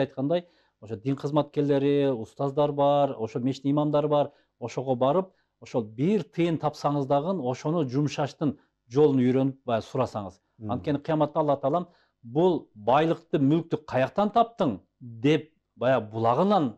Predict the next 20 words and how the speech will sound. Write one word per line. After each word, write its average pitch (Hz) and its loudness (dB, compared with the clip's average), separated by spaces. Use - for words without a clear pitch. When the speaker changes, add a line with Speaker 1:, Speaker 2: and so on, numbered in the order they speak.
Speaker 1:
бир 113 -2
Speaker 2:
Мм. 113 -12
Speaker 1:
эсеп 113 -8
кысап 185 -2
сураса, 220 -2
экинчи 139 -2
«Муну 151 0
каяка 113 -4
жумшадың?» 143 0
деп 156 0
дагы 147 -2
Speaker 2:
Аны 113 -4
да 110 4
эсебин 104 -2
Speaker 1:
аны 151 2
Speaker 2:
сурайт. 143 2
Speaker 1:
эсебин 113 -2
сурайт 95 -10
дейт. 85 -20
Speaker 2:
Мм. 92 -20